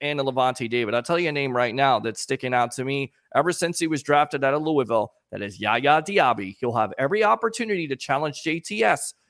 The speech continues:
And if Joe Tryon-Shoyinka doesn't start finishing plays, Diaby is gonna be right there for the job, taking his job from him starting day. I'm telling you right now, this kid is very talented. He's got the body. He's very raw.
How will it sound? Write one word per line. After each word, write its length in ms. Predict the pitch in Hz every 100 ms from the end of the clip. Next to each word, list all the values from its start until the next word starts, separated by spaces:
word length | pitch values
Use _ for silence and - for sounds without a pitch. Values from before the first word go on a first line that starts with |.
| _
And 140 | - 117
if 100 | -
Joe 260 | - 160
Tryon-Shoyinka 1080 | 202 226 208 214 208 - 208 202 214 170 110
doesn't 280 | 139 151 165
start 380 | - 170 156 -
finishing 420 | 180 185 - 190
plays, 500 | - 220 190 143 - _ _ -
Diaby 420 | 107 123 147 156
is 100 | 143
gonna 160 | 139 131
be 140 | 113
right 300 | 110 135 143
there 300 | 160 131 113 - _ _
for 120 | 131
the 100 | 127
job, 440 | 113 139 120 113 -
taking 380 | 190 226 170
his 220 | 123 110 95
job 340 | 113 110 107
from 200 | - 127
him 180 | 113 107 - _ _
starting 420 | - 139 131 139
day. 200 | 131 127
I'm 140 | 95 101
telling 240 | 139 160
you 100 | 180
right 220 | 170 165
now, 220 | 165 147 98
this 180 | 113
kid 200 | - 147
is 140 | 117 98
very 300 | 131 196 226
talented. 500 | 196 190 190 185 156
He's 120 | 110
got 220 | 143 151
the 80 | 143
body. 320 | 151 156 160
He's 160 | 120 98
very 220 | 113 104
raw. 720 | 104 131 214 269 202 139 120